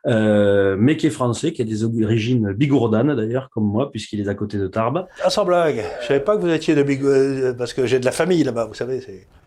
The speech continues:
Speaker 1: <clears throat> J'ai la moitié de ma famille qui vient d'à côté de Lourdes et le reste qui vient de, de l'Aveyron. Donc je suis, euh,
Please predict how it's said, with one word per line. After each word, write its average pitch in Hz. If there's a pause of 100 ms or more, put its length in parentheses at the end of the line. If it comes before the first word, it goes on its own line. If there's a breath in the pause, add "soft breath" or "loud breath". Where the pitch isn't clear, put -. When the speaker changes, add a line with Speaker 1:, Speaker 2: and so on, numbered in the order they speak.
(320)
Speaker 1:
<clears throat> 135
J'ai 131
la 156
moitié 180
de 165
ma 160
famille 156
qui 135
vient 143
d'à 139
côté 127
de 127
Lourdes 165
et 139
le 135
reste 151
qui 135
vient 139
de, 131
de 123
l'Aveyron. 123
Donc 95
je 107
suis, 117
euh, 85